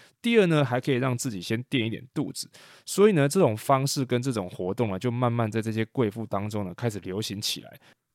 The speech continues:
而且他们用的茶具呢，跟点心也越来越讲究，后来呢，就变成我们所知道的英式下午茶了。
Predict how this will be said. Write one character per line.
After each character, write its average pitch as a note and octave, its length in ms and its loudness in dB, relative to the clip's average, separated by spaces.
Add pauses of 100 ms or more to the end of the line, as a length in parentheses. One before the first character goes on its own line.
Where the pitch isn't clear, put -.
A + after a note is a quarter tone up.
而 F3+ 80 4
且 E3+ 80 4
他 D#3+ 120 2
们 C#3+ 160 2
用 D#3+ 160 2
的 A2+ 60 -2
茶 G#2+ 360 -2
具 C#3+ 240 0
呢， A2+ 240 2
跟 C#3+ 220 2
点 F2 200 -8
心 B2 200 -4
也 F#2+ 80 -4
越 B2+ 140 0
来 G#2+ 60 0
越 A#2 160 0
讲 - 300 -10
究， A#2 220 -6
后 G3 300 0
来 G2+ 140 0
呢， G#2+ 140 -2
就 B2+ 140 0
变 A#2+ 180 0
成 G#2 160 -2
我 F#2 80 -6
们 E2+ 100 -10
所 - 220 -8
知 - 160 -8
道 A2 100 0
的 F#2 80 -6 (120)
英 A2+ 260 -4
式 A2+ 240 -4
下 F#2 260 -2
午 - 140 -16
茶 - 280 -16
了。 - 140 -20